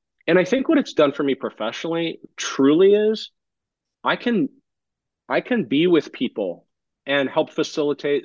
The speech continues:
their expression of their own challenges because I don't, I, I, I don't feel, um, stranded in the mess of that. A lot of people get uncomfortable, you know, and,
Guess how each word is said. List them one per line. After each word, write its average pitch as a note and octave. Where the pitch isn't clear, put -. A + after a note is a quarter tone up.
their C#3
expression C#3
of B2+
their C3+
own D3
challenges B2+
because C3+
I C3
don't, D3+
I, -
I, -
I C#3+
don't D#3+
feel, C#3+
um, A2+
stranded C#3+
in B2
the A#2+
mess A#2+
of A2
that. F2+
A C3+
lot D#3
of D#3+
people -
get D#3
uncomfortable, A#2
you B2
know, C3+
and, B2